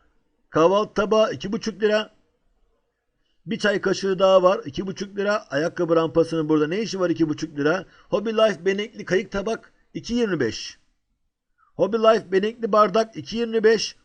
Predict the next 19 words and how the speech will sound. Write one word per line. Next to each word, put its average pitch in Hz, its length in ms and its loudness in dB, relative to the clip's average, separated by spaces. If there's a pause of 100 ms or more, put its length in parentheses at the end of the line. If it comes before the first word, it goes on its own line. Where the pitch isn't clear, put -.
Ottimo 180 600 4
kulplu 202 440 -2
bardak 156 640 4
tanesi 175 540 -2
iki 240 160 -6
yirmi 220 280 -2
beş. 117 320 -4 (400)
Renga 196 640 0
desenli 190 540 -4
tuzluk 180 680 -2 (300)
iki 262 240 -6
lira. 170 340 -2 (800)
Ve 165 420 6 (140)
lisanslı 165 460 -2
desenli 139 460 -2
bardak 123 360 -4
arkadaşlar, 117 640 -8
plastik 120 440 -8
bardak 110 640 -8